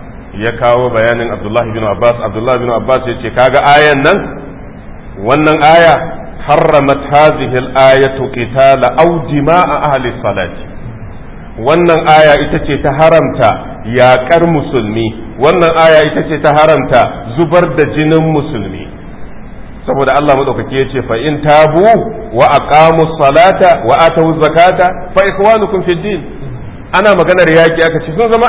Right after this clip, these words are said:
ƴan uwanku." Zaka kashe ɗan uwanka ne a addini? Wa nufassilu al-ayati, muna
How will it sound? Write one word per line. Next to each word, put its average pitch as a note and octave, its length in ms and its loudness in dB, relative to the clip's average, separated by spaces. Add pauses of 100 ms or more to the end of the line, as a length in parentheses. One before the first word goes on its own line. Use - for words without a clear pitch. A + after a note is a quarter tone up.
ƴan A3 160 2
uwanku." A3 560 0 (240)
Zaka F#3+ 320 2
kashe F3+ 320 -2
ɗan E3 160 0
uwanka F3 320 0
ne F3+ 80 0
a D3 120 2 (120)
addini? F#3+ 420 -4 (1800)
Wa A2 100 -2
nufassilu C#3+ 540 -2
al-ayati, C3 480 2
muna B2+ 200 -2